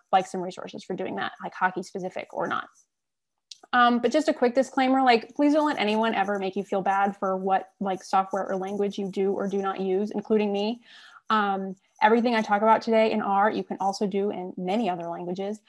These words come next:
Um, there is certainly no, like, requirement for the Big Data Cup that you have to use R or Python or something fancy. Um,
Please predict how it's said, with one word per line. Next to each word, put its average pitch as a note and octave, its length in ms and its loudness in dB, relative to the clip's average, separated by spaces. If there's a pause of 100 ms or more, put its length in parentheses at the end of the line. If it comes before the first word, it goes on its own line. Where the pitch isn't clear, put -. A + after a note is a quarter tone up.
(180)
Um, G3+ 220 0
there F#3+ 180 0
is F#3+ 120 -6
certainly G#3 340 0
no, G3 200 0
like, F#3+ 300 0
requirement G3 520 0
for G3 100 -4
the F#3+ 60 -2
Big F#3+ 200 -4
Data F#3+ 200 -2
Cup - 240 -6
that - 80 -10
you F#3 100 -2
have - 240 -4
to G3 80 -12
use F#3+ 200 -6
R F3+ 240 -4
or F#3 140 -4
Python F3+ 440 -8
or F3+ 180 -8
something F#3 380 -12
fancy. G3 540 -6 (400)
Um, G3 520 -4